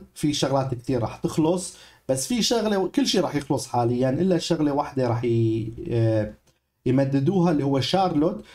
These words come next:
راح بدل ما كانت تخلص يوم الخميس اللي هو عشرة عشرة، راح تخلص بتاريخ تسعتاش.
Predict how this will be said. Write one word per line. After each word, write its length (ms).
راح 300
بدل 200
ما 80
كانت 260
تخلص 500
يوم 220
الخميس 560
اللي 140
هو 60
عشرة 380
عشرة، 520
راح 100
تخلص 600
بتاريخ 680
تسعتاش. 1300